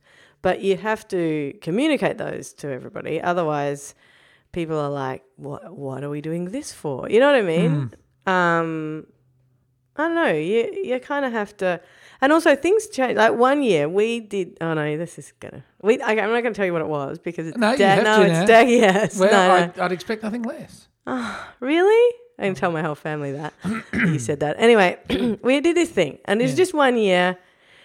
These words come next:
Speaker 1: and I don't remember what year it was. Probably, like, eight years ago or something. No, yeah, probably about that, right? Um, we each had to <laughs>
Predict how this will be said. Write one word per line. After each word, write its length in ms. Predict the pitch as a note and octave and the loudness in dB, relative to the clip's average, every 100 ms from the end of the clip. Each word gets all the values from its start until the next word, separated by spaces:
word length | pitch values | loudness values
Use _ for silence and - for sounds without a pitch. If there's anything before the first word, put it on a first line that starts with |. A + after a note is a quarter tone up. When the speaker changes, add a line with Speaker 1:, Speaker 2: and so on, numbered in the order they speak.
| _ _ - | _ _ -4
Speaker 1:
and 140 | F#3 | 0
I 100 | F3+ | 2
don't 220 | A3+ C4+ | 2 2
remember 240 | B3 G3 F3 | 2 2 0
what 160 | E3 | 0
year 140 | D3 D3 | -2 -2
it 40 | |
was. 140 | D3 D3 | -2 -4
Probably, 380 | - A3+ G#3+ F#3 | -2 0 0 2
like, 240 | E3 - - | 0 -2 -4
eight 180 | D3+ | -6
years 160 | C#3+ C#3 | -6 -10
ago 160 | C3+ - | -10 -14
or 60 | |
something. 320 | - - - - _ _ _ _ _ _ _ - | -14 -14 -14 -18 _ _ _ _ _ _ _ -6
No, 380 | B3+ D4+ D4+ D#4 E4 | 0 0 0 -4 -6
yeah, 240 | A#3 E3+ | -4 -4
probably 260 | - F#3 A3 | -6 -2 -2
about 200 | F3+ D#3 | -2 -4
that, 140 | C3+ - | -8 -2
right? 200 | F#3+ C#4 - - - - _ _ - | -2 -2 -8 -20 -20 -20 _ _ -4
Um, 380 | F#3 F3 E3+ E3+ _ _ _ _ | 0 0 -2 -6 _ _ _ _
we 440 | F#3+ G3+ G#3 G#3 - | -2 2 2 0 -2
each 460 | G#3+ C4+ E4+ - - | -2 0 -2 -8 -18
had 360 | - A3 G#3 - | -2 -2 -2 -4
to 540 | - F3 D#3+ D#3 D#3 D#3+ _ _ _ _ _ _ | -4 -2 0 -2 -4 -8 _ _ _ _ _ _
<laughs> 80 | - | -18